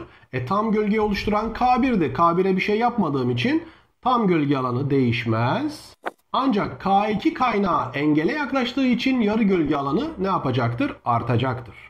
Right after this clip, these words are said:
Perde ok yönünde hareket ettirilirse, perdeyi hareket ettirdiğim zaman perde hem K bir'den hem K iki'den uzaklaşmış olacak. Dolayısıyla tam gölge alanı da artar, yarı gölge alanı da artar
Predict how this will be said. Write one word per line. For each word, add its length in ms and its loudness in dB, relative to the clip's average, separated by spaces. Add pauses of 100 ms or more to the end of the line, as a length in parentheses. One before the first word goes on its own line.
(440)
Perde 460 0
ok 260 0
yönünde 340 2
hareket 600 -2
ettirilirse, 960 0 (140)
perdeyi 400 0
hareket 320 0
ettirdiğim 560 2
zaman 380 0 (500)
perde 440 -2 (120)
hem 280 0
K 300 0
bir'den 260 2
hem 260 0
K 200 0
iki'den 360 0
uzaklaşmış 640 0
olacak. 460 -2 (220)
Dolayısıyla 720 0
tam 300 -2
gölge 380 2
alanı 460 0
da 120 0
artar, 680 0 (520)
yarı 240 0
gölge 360 2
alanı 400 0
da 420 0 (440)
artar 560 0